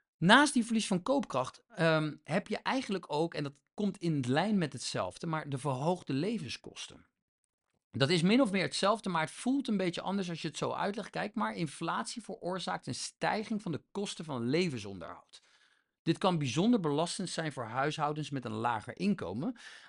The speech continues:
aangezien die een groter deel van hun inkomen aan ba-, naar basisbehoeften gaat. Zoals alleen al, weet je, voedsel en huis.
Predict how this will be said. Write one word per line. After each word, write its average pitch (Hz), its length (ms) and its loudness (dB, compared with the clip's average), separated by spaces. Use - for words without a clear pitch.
aangezien 196 400 6
die 202 120 6
een 185 80 6
groter 277 440 4
deel 160 160 4
van 143 120 0
hun 117 140 0
inkomen 110 440 -2
aan 170 260 2
ba-, 196 320 2
naar 170 160 2
basisbehoeften 160 720 -2
gaat. - 420 -16
Zoals 113 300 -6
alleen 107 240 -2
al, 92 240 -6
weet 92 140 -6
je, 85 120 -12
voedsel 127 460 -2
en 95 80 -6
huis. - 560 -10